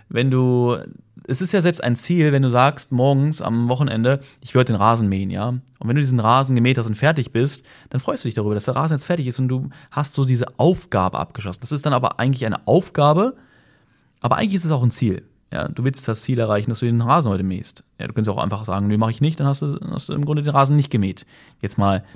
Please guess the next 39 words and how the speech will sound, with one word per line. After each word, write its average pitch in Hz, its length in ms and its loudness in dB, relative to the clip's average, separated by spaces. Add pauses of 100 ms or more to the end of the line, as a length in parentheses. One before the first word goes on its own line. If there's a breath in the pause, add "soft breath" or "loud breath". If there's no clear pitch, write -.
(400 loud breath)
jetzt - 160 -12
mal 90 260 -4
ganz 95 280 -4
übertrieben 120 440 -2
gesagt, 82 400 -8 (140)
ne? 107 240 -4 (140)
Im 95 80 -6
Grunde 117 220 0
ist 113 80 -4
es 110 120 -12
gar 104 140 -2
nichts 98 180 -6
groß 98 340 -6
anderes, 110 520 -2 (580 soft breath)
außer 143 520 4 (100)
dass 110 180 -4
du 135 300 0 (180 loud breath)
dahinter 135 400 2
keine 123 280 0
große 117 280 0
Belohnung 120 380 6
hast. - 320 -8 (320)
Ja, - 140 -6
Ziele 180 240 0
sind 165 120 4
ja 135 100 2
eigentlich 139 380 0 (380 soft breath)
vor - 320 -2
allem, 135 240 4
weil 127 140 4
wir 127 100 2
danach 117 420 2
etwas 123 380 -4 (180)
haben, 120 400 0
was 120 140 0
wir 117 80 -2
vorher 123 280 2
nicht 143 220 2
hatten. - 300 -8